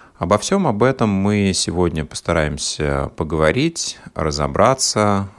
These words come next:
а, и, безусловно, буду рад, если вы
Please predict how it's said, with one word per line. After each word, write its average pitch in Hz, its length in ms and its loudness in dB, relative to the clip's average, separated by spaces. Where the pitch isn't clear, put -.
а, 73 440 -6
и, 107 140 -4
безусловно, 92 800 0
буду 82 300 -2
рад, 80 240 2
если 78 240 -4
вы 80 260 -4